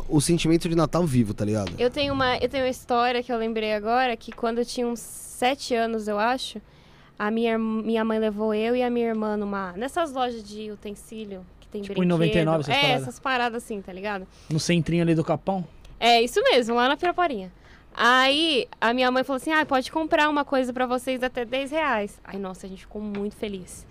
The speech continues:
Speaker 2: Aí eu lembro que a minha irmã, ela comprou um, esses bloquinhos de nota, né, que ela já era mais
Speaker 3: <laughs>
Speaker 2: menininha. E eu não
Speaker 3: Post-it.
Speaker 2: lembro o que eu comprei. Eu comprei alguma besteirinha.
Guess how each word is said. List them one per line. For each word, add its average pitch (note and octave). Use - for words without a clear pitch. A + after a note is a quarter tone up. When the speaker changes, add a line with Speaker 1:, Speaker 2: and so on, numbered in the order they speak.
Speaker 2:
Aí A3
eu A#3
lembro A#3
que B3+
a B3
minha A#3
irmã, A3+
ela A3
comprou G#3+
um, G3
esses G3
bloquinhos G#3
de A3
nota, A3
né, A3+
que A3
ela G3
já G3
era F#3+
mais F#3
Speaker 3:
<laughs> G#3+
Speaker 2:
menininha. G#3+
E B3
eu D#4
não G4
Speaker 3:
Post-it. E4+
Speaker 2:
lembro -
o -
que D4+
eu C4
comprei. G#3+
Eu G#3+
comprei B3+
alguma D#4
besteirinha. B3+